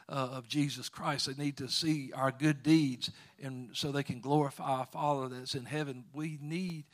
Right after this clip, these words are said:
or they need us in this world. But we cannot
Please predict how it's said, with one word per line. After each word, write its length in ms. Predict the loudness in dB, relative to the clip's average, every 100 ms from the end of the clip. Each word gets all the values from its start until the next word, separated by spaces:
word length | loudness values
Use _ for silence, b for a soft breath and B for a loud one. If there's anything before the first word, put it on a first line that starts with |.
| B -10
or 140 | -4
they 180 | 2 2
need 380 | 2 0 0 -2
us 220 | -4 -4
in 180 | -4 -4
this 240 | -2 -2
world. 480 | 0 -2 -4 -12 -20 _ _ _ b b b b b b _ _ -10
But 200 | -10 -4
we 160 | -4
cannot 580 | 4 4 4 0 -6 -8